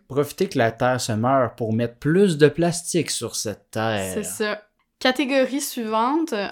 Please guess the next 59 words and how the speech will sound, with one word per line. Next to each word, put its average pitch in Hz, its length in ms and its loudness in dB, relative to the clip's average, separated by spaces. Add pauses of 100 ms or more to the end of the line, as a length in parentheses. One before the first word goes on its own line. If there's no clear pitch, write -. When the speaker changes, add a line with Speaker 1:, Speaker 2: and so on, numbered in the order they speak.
Speaker 2:
on 220 140 2
n'y 226 80 2
avait 220 240 0
pas 392 100 -6
pensé, 320 500 2
mais 254 120 2
dans 233 160 2
le 214 80 -2
fond, 320 180 -4
c'est 349 200 -2
vrai 220 260 -2
qu'il 208 180 -6
nous 190 160 -6
en 175 160 -4
faut. 175 260 -12 (160)
Bon, - 160 -2
là, 240 220 6
je - 60 -8
te 240 120 2
parle 254 280 2
d'un 214 160 -2
temps 247 160 -2
que 269 100 -10
les 233 80 -2
moins 220 220 -4
de - 20 -10
vingt 208 260 -6
ans 233 120 -4
peuvent 196 180 -8
pas 202 140 -8
connaître. 170 340 -10
Euh, 175 40 -2
excuse-moi, 170 500 -12
ça, - 180 -16
c'est 170 160 -14
Charles 175 260 -6
Aznavour. 180 480 2
Moi, 269 160 4
je 262 60 -4
te 262 80 0
parle 220 200 2
plutôt 285 340 -4
d'un 202 180 0
métier 247 580 -4
qui - 140 -10
nécessite 202 720 -8
des 190 480 -8
équipements 233 540 -4
de 196 220 -4
haute 247 420 -2
technologie, 220 680 -2 (140)
des 220 140 0
produits 240 580 -4
bien 277 220 -2
particuliers, 208 840 -4
une 220 140 2
bonne 330 260 4
condition 247 400 -2
physique 214 460 -10